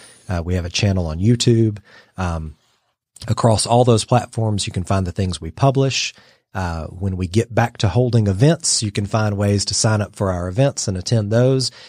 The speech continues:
In the, in the meantime, if we have them virtually, you can find the way to stream those. You can, um, watch the things that we've previously done. So we just love to get the word out and get that information out to as many people as possible, and would love to, um,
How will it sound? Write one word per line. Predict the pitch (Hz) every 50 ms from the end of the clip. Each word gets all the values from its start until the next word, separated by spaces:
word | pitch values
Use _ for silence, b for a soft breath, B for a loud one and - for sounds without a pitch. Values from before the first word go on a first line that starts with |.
| B B B B B
In | 110 101 95
the, | - - -
in | 101 95
the | 87
meantime, | 85 107 127 143 143 - 135 127 123 120
if | 110 -
we | 107 98
have | 92 101 95
them | - 92 90
virtually, | 90 110 143 143 - - 143 135 131 131 127
you | 120 117 110 110
can | - 101 98
find | - 113 107 104
the | 104
way | 104 107 104
to | 98 92
stream | 87 - - - 139 135 131 131 127
those. | 127 120 117 113 113 113 113 - B B B B B B B B
You | - 101
can, | 95 98 95 90 87 85 90 - _
um, | - 101 85 80 76 73 73 - _ _ _ _ _ _ _ _ _ _ _ _ - - -
watch | 104 107 113 - - - -
the | 120
things | 117 - 113 107 104 90
that | 98 101
we've | 104 104 95 - _
previously | - 117 107 92 98 98 - - 92 90
done. | 85 90 87 85 82 85
So | 85 - 101 87 82 82 b b b b b b
we | - 104 101
just | 90 101 95 - -
love | 113 123 131 135 120 -
to | -
get | 110 123 117
the | - 104
word | 101 107 110 107 104
out | 101 101 98 92
and | 95 92 92
get | 90 101 -
that | 98 98 92
information | 95 90 - 98 90 90 85 85 - 98
out | 87 82 82 -
to | - 98
as | 85 82
many | 98 104 107 101 95 92
people | - - 98 92 - 90
as | 85 85 -
possible, | - 104 95 90 - - 95 90 87 85 85
and | 87 85 82 80
would | 90 85
love | 92 98 98 92 -
to, | - 95 87 82 B B B B B B B B
um, | - 92 82 78 78 80